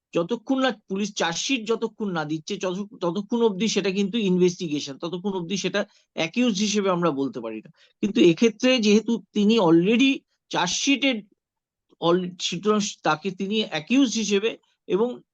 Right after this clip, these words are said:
তাকে ট্রায়ালটা ফেস করতে হবে। ট্রায়াল ফেস করার পর তার এই ক্ষেত্রে তিনি যদি ছাড়া পান, মানে খালাস পান, অথবা যদি তার শাস্তি হয়, শাস্তি হওয়ার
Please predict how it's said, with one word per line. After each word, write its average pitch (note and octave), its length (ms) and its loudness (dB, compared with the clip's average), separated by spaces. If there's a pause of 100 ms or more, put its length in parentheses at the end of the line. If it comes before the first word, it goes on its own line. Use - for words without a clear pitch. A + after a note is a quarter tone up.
তাকে F#3 240 -2
ট্রায়ালটা G3 460 0
ফেস G3+ 260 -4
করতে A#3 300 -6
হবে। A#3 180 -2
ট্রায়াল E3+ 300 -2
ফেস F3+ 260 -4
করার A3+ 240 -2
পর D#4 160 -6 (180)
তার E3+ 240 -2 (400)
এই F3+ 180 4 (180)
ক্ষেত্রে F#3 360 2
তিনি E3+ 200 0
যদি E3+ 300 2 (500)
ছাড়া F#3+ 320 0
পান, A3 320 -2 (380)
মানে C3+ 200 -4 (260)
খালাস F#3 400 0
পান, A#3 240 0 (520)
অথবা F#3+ 560 0 (180)
যদি E3+ 180 -2
তার E3+ 140 -2
শাস্তি D#3+ 480 -4
হয়, E3+ 220 0 (220)
শাস্তি D3+ 380 -6
হওয়ার D3+ 240 0